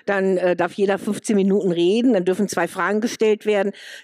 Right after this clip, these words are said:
Das ist natürlich keine Sachverständigenanhörung, wo am Ende was rumkommt. Ähm, und von daher gibt es Möglichkeiten, dass man das richtig nutzt,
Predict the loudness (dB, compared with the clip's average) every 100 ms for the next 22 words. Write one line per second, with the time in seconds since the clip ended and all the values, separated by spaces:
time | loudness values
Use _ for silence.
0 | -10 -8 -4 -2 -2 -4 -4 -4 0 0
1 | -2 -4 -4 -2 -2 0 -2 0 2 4
2 | 2 2 0 -2 -4 -2 0 -2 -4 -2
3 | 0 2 2 -2 -4 -4 -8 -12 -16 -14
4 | -14 -8 0 0 2 0 -2 -6 -4 -4
5 | -4 -2 -2 -2 -6 -6 -4 0 0 0
6 | -4 -6 -6 -6 -6 -6 -6 -4 -4 -4
7 | -8 -2 2 2 0 -12